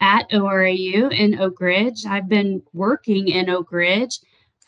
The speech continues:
for nearly ten years now, and a couple of years ago decided that it was time for me to, to get involved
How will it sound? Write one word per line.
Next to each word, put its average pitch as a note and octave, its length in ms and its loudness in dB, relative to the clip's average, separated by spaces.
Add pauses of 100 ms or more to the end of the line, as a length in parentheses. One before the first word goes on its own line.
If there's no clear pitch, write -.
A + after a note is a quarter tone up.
(140)
for G#3+ 580 2
nearly A#3+ 480 0
ten C4 300 -2
years C4+ 340 0
now, F3+ 460 2
and F#3 520 -6
a F3+ 60 -6
couple A3 320 -4
of A3 100 0
years A3 320 -2
ago F#3+ 300 0
decided F#3+ 680 -2
that F#3 240 0
it F#3 120 0
was F#3 200 -4
time F#3+ 280 2
for G3 120 -4
me G3 260 0
to, F3 180 -2 (360)
to G#3+ 80 2
get C4 160 6
involved - 500 -2